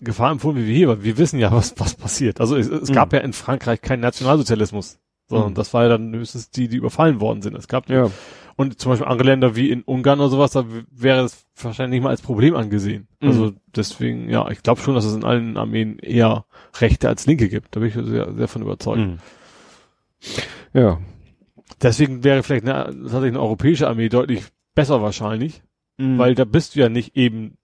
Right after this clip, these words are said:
Speaker 1: der Deutsche in der Armee. Ja, bist du irgendwo, aber du bist in einer europäischen Armee. Wenn du dann ein Nationalismusgefühl empfinden würdest, dann wäre es vielleicht europäische Nationalismusgefühle.
Speaker 2: Mhm.
Speaker 1: Und das ist wahrscheinlich deutlich weniger gefährlich als,
Speaker 2: Ja.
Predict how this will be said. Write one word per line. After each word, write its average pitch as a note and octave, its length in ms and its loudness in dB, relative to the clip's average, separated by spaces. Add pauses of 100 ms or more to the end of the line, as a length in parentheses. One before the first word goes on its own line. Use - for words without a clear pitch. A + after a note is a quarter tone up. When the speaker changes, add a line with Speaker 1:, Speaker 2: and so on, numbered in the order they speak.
(200)
Speaker 1:
der A#2 120 2
Deutsche A#2+ 360 0
in D3+ 100 -4
der D3 140 2
Armee. D#3+ 240 0
Ja, C3 200 2
bist C#3+ 220 -2
du F#3+ 60 -6
irgendwo, F#3+ 460 -2
aber B2 180 4
du A2+ 80 -18
bist C#3 160 -2
in C#3+ 100 -6
einer C3 200 -2
europäischen C3+ 600 0
Armee. A#2+ 280 -8 (440)
Wenn B2+ 120 -4
du D3 60 2
dann D#3 200 4
ein C#3+ 40 -4
Nationalismusgefühl D3+ 880 0
empfinden D#3 400 -2
würdest, D3+ 180 2
dann C3 80 -6
wäre C#3+ 80 4
es C3 80 2
vielleicht C3 200 -2
europäische C3 520 2
Nationalismusgefühle. A2+ 880 0
Speaker 2:
Mhm. - 680 -14
Speaker 1:
Und A2 100 -4
das - 140 0
ist - 140 -4
wahrscheinlich B2 240 -2
deutlich B2+ 260 0
weniger A#2+ 280 4
gefährlich G#2+ 520 -4
als, - 160 -8
Speaker 2:
Ja. A#2 140 2